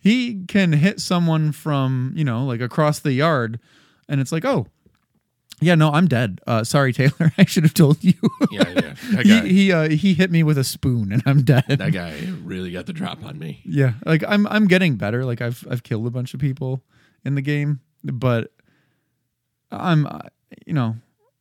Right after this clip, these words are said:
Speaker 1: I'm not g-, good. Like, I killed someone before I came here to, <laughs> I killed someone in the game. I killed someone,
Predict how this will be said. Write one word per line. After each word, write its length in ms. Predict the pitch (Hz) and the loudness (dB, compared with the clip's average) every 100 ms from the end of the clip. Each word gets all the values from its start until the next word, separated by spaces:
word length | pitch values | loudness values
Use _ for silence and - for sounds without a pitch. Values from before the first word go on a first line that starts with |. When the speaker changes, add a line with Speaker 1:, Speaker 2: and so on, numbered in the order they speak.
| _ _ _ | _ _ _
Speaker 1:
I'm 100 | 190 | -4
not 160 | 190 185 | -2 -4
g-, 80 | 139 104 _ _ - | -8 -14 _ _ -8
good. 320 | 127 123 110 | -4 -4 -2
Like, 120 | 120 | -2
I 60 | 147 | -2
killed 280 | - 156 139 | -2 -4 -2
someone 260 | 135 127 107 | -4 -4 -4
before 240 | 98 120 | -8 -10
I 60 | 101 | -8
came 280 | - 107 | -8 -6
here 100 | 120 | -6
to, 200 | - 113 | -6 -4
<laughs> 20 | 117 | -4
I 720 | - - _ _ _ _ - | -4 -20 _ _ _ _ -12
killed 180 | - 185 | -6 -2
someone 200 | 170 151 | -2 2
in 160 | 202 208 | 6 6
the 80 | 151 | 6
game. 460 | 151 139 123 92 - - - - - | 2 0 -2 -6 -12 -20 -20 -12 -4
I 100 | 131 | 0
killed 260 | 160 123 107 | 2 0 -2
someone, 360 | 110 101 95 | -4 -4 -8